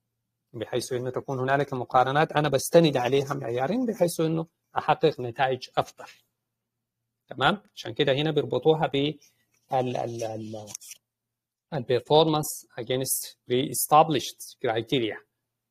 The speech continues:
أنا بقيم أداء المشارك وفقا لشروط محددة مسبقا. تمام؟ طيب. كذلك، آه، ثلاثة ضمن التعريفات الج-، الجديدة اللي وردت، ثلاثة ستة اللابوراتوري،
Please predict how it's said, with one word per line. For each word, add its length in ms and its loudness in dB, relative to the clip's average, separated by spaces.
أنا 80 -10
بقيم 420 2
أداء 380 2
المشارك 440 -4
وفقا 240 -4
لشروط 460 -6
محددة 440 0
مسبقا. 560 -4
تمام؟ 340 -2
طيب. 320 4
كذلك، 680 6
آه، 1120 4
ثلاثة 380 4
ضمن 200 -2
التعريفات 720 0
الج-، 600 -8
الجديدة 580 0
اللي 120 0
وردت، 400 4
ثلاثة 280 -2
ستة 540 -4
اللابوراتوري، 540 -8